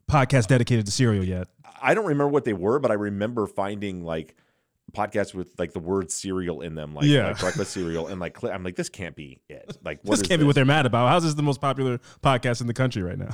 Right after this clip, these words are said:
Speaker 2: Yeah, and then I finally figured out, like, how it was spelled, and, and I'm like, "Okay," so I listened to it. Like, I'm on a treadmill, and I listened to epi-, one, episode one of Serial, and I'm like, "What the hell is this?"
Speaker 1: <laughs>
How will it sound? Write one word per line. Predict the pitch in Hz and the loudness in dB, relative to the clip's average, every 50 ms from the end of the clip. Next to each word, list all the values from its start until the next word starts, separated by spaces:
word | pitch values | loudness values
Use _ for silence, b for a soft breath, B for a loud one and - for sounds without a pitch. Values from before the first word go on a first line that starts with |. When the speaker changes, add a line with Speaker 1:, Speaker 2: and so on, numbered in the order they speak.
| - | -10
Speaker 2:
Yeah, | - 156 151 120 90 78 71 - | 0 2 4 4 4 2 -2 -4
and | - 120 120 120 | -2 0 0 2
then | 120 | 2
I | 120 113 | 2 2
finally | - 123 120 113 110 | 2 2 2 2 0
figured | 95 113 104 104 | -2 0 0 0
out, | 98 95 | 0 0
like, | 92 87 85 | 0 -2 -2
how | 78 90 98 98 | -2 -2 -2 -2
it | 101 | -4
was | 101 - | -6 -4
spelled, | - 92 85 85 85 85 85 87 80 | -2 -2 0 0 0 0 -2 -2 -4
and, | 85 82 76 78 78 - | -4 -6 -8 -10 -12 -12
and | - 90 80 76 76 76 76 | -10 -8 -8 -8 -8 -10 -12
I'm | 80 | -12
like, | 80 80 85 | -12 -8 -6
"Okay," | 101 104 - 85 78 | -6 -6 -6 -8 -8
so | 76 - 85 82 82 - - | -8 -8 -8 -8 -8 -6 -6
I | 98 | -6
listened | 87 90 110 120 135 120 98 | -4 -4 -4 -4 -6 -6 -6
to | 104 92 | -6 -4
it. | 78 | -4
Like, | 87 92 82 | -4 -4 -4
I'm | 90 92 | -4 -6
on | 95 107 | -4 -4
a | 110 | -4
treadmill, | 101 - 113 104 98 92 87 80 78 80 82 - _ _ _ _ _ _ _ _ _ _ _ - | -4 -2 -4 -4 -2 -4 -6 -8 -8 -10 -12 -14 _ _ _ _ _ _ _ _ _ _ _ -6
and | 110 | -4
I | 98 92 | -4 -2
listened | 87 95 98 - 117 101 | -2 -2 -4 -4 -4 -6
to | 80 - | -6 -6
epi-, | 90 - | -6 -6
one, | 90 90 90 - | -8 -8 -8 -6
episode | - 101 95 92 - 104 92 | -6 -6 -6 -6 -8 -10 -10
one | 82 87 92 | -8 -8 -8
of | 87 82 | -8 -10
Serial, | - - 104 101 98 90 87 85 80 80 80 _ _ _ _ _ _ - | -8 -6 -4 -4 -2 -2 -4 -6 -6 -10 -14 _ _ _ _ _ _ -20
and | - - 90 | -18 -16 -16
I'm | 87 80 | -14 -14
like, | 82 82 76 | -16 -16 -16
"What | 80 85 90 98 113 123 123 127 120 - _ _ _ _ _ _ _ 107 87 | -16 -16 -14 -12 -12 -12 -12 -14 -16 -18 _ _ _ _ _ _ _ -20 -20
the | 85 82 80 78 76 73 73 - _ | -20 -18 -18 -18 -20 -20 -20 -20 _
hell | 98 98 90 90 92 92 92 92 92 - - - | -20 -18 -18 -16 -16 -14 -14 -14 -16 -16 -16 -14
is | 85 78 78 76 69 69 73 69 | -12 -12 -10 -12 -12 -14 -16 -18
this?" | 67 71 67 71 76 78 78 85 92 101 101 90 71 - - - - - - B B B B B B | -18 -18 -14 -10 -8 -4 0 2 4 4 4 2 0 -4 -10 -14 -14 -10 -10 B B B B B B
Speaker 1:
<laughs> | 226 | -20